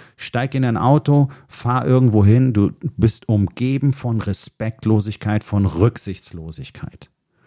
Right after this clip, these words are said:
Das ist Konsumententum par excellence. Der Produzent guckt, was kann ich für andere tun? Und zwar zuerst. Das ist die Frage, die sich stellt.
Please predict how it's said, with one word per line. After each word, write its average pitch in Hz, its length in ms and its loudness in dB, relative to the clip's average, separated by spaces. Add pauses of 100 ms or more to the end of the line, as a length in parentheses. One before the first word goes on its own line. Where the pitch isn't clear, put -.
(540)
Das 98 300 -2
ist - 280 -14
Konsumententum 90 1300 0
par - 340 -4
excellence. 87 600 -10
Der 85 100 -12
Produzent 98 640 -6
guckt, - 380 -2
was 87 240 -4
kann 98 140 -6
ich 95 100 -8
für - 100 -2
andere 87 240 -2
tun? 69 220 -10 (300)
Und 107 120 0
zwar 92 200 -10
zuerst. - 500 -12
Das 80 100 -8
ist 92 140 -16
die 101 60 -6
Frage, 95 260 -2
die 92 140 0
sich 92 160 -2
stellt. 78 240 -10